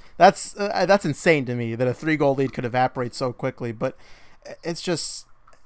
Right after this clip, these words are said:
I think it really just is kind of symbolic of the way things have been going this season. Uh,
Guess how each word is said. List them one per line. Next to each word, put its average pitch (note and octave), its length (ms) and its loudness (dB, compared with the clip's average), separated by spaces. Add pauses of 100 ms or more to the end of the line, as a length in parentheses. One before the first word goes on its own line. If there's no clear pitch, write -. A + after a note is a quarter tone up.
(220)
I D#3+ 120 0
think F3 200 -4
it D#3+ 180 -2
really D#3+ 280 0
just C#3+ 200 -6
is C#3+ 120 -4
kind C3 180 -4
of B2 60 -6
symbolic A#2+ 480 -4
of B2 80 -6
the A#2+ 80 -8
way A#2+ 100 -6
things B2 240 -8
have A#2 120 -10
been A#2+ 120 -8
going A#2+ 280 -6
this A2 120 -10
season. A#2 400 -10 (400)
Uh, C#3 360 4